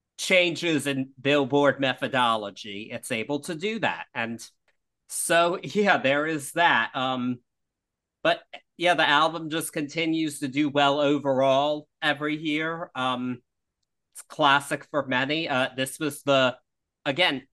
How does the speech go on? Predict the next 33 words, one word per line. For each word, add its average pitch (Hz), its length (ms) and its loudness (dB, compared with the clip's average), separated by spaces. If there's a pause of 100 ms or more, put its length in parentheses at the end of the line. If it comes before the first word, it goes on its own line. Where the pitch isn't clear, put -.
(120)
my 131 140 -2
parents 180 380 -4
didn't 175 200 -2
have 175 100 4
a 165 60 2
ton 190 280 0
of 151 120 -2
Christmas 127 540 -4
C 127 160 -4
Ds, 117 240 -6
but - 200 -8
they 117 120 2
did 156 200 2
have 156 220 2
this 135 320 2
one. 90 360 -12
So, 120 640 2 (400)
<laughs> - 400 -20
um, 123 280 0
and 131 140 -4
it 165 120 -2
was 175 260 4
played 180 320 2
enough 160 260 0
that 135 160 -2
one 143 180 0
of 147 160 -4
the 135 280 0
songs 139 480 -2
on 135 160 -2
it 135 160 -6
even 143 320 -4
skipped - 800 -4